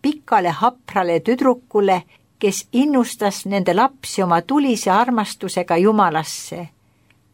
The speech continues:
Kõik oleks olnud nii hästi, kui mitte ükskord.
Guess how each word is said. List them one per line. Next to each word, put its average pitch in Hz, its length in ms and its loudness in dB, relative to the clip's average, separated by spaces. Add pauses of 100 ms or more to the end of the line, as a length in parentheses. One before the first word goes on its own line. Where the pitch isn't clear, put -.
(140)
Kõik 302 440 0 (120)
oleks 180 380 -2
olnud 185 420 0
nii 262 240 0
hästi, 226 720 -4 (520)
kui 180 240 0
mitte 226 640 -2 (440)
ükskord. 175 880 -4